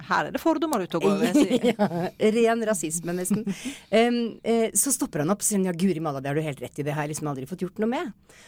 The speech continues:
Speaker 2: Og så setter vi han på en sånn to ukers liksom, eh, eh, snakke-
Speaker 1: Han har aldri fått gjort noe med, med lyttingen sin, var det det?
Speaker 2: Nei,
Speaker 1: Ja.
Speaker 2: han har bare blitt vant til at han er så fjern da, at han
Speaker 1: Å, ja.
Speaker 2: fjerner ut,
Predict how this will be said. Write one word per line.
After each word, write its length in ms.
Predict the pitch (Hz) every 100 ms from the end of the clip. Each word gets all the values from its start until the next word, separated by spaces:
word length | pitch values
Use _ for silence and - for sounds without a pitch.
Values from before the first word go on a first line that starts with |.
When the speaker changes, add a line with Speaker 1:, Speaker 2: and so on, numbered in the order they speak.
| - -
Speaker 2:
Og 80 | 214
så 140 | 262
setter 320 | - 196 -
vi 60 | 175
han 140 | 175 185
på 80 | 208
en 80 |
sånn 200 | 208 208 202
to 300 | 190 180 196
ukers 460 | 175 - 165 - -
liksom, 380 | 185 156 156 156
eh, 460 | 156 143 151 151 156
eh, 280 | 170 160 - 185
snakke- 220 | 240 269
Speaker 1:
Han 20 | 226
har 80 |
aldri 160 | 226 277
fått 140 | 240 254
gjort 140 | -
noe 80 | 196
med, 140 | 208 190
med 80 | 180
lyttingen 320 | - 226 185
sin, 220 | 190 359
var 140 | 214 214
det 80 |
det? 60 | 262
Speaker 2:
Nei, 80 | 302 403 -
Speaker 1:
Ja. 100 | 262
Speaker 2:
han 140 | 269 285
har 60 | 262
bare 140 | 240
blitt 140 | 220 185
vant 240 | 185 151 139
til 100 | 226
at 60 | 226
han 140 | 190
er 100 | 147
så 80 | 175
fjern 400 | - 131 110 156 151
da, 20 | -
at 140 | - 156
han 80 | 262
Speaker 1:
Å, 60 |
ja. 80 | 233
Speaker 2:
fjerner 240 | 151 131
ut, 100 | 135